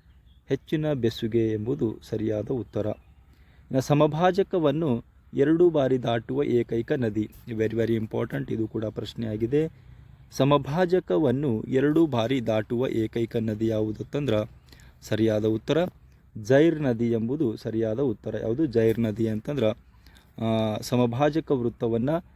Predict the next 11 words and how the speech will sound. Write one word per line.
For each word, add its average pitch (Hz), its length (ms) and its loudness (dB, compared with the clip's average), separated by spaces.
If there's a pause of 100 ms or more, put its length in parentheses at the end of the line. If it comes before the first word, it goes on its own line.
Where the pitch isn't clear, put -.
(280)
ಎರಡು 165 380 6
ಬಾರಿ 143 320 0
ಹಾದುತ್ತದೆ, 110 760 -6
ಎರಡು 123 320 0
ಬಾರಿ 127 260 0
ಹಾದು 120 420 0
ಹೋಗುವಂಥದ್ದು, 110 640 -2
ಎರಡು 131 280 2
ಬಾರಿ 123 280 2
ದಾಟುವಂಥದ್ದು 110 720 -2
ಯಾವುದಂತಂದ್ರೆ 107 560 -4